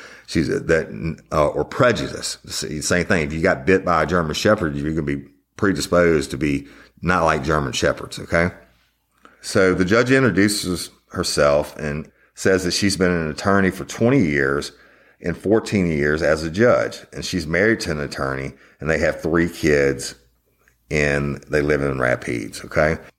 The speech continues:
The judge tells the jury members, "When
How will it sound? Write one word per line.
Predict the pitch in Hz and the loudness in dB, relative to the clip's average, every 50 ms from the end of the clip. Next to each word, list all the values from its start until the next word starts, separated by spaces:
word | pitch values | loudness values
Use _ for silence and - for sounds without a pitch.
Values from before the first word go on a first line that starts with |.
| _ _ _ | _ _ _
The | 78 71 71 | -14 -10 -4
judge | 76 98 107 107 107 104 107 104 - - - _ _ | 0 2 4 4 4 2 0 -6 -10 -12 -18 _ _
tells | - 113 101 101 98 95 92 | 0 2 4 4 4 2 0
the | 90 82 | -2 -2
jury | 82 95 92 92 85 | 0 2 2 2 2
members, | 73 71 71 73 71 73 78 80 - - - _ - - | 0 -2 -2 -2 -2 -2 -2 -2 -4 -8 -14 _ -20 -20
"When | - 62 65 64 69 82 82 80 80 80 78 76 78 85 | -18 -16 -14 -8 -4 -2 0 0 0 -2 -2 -4 -8 -12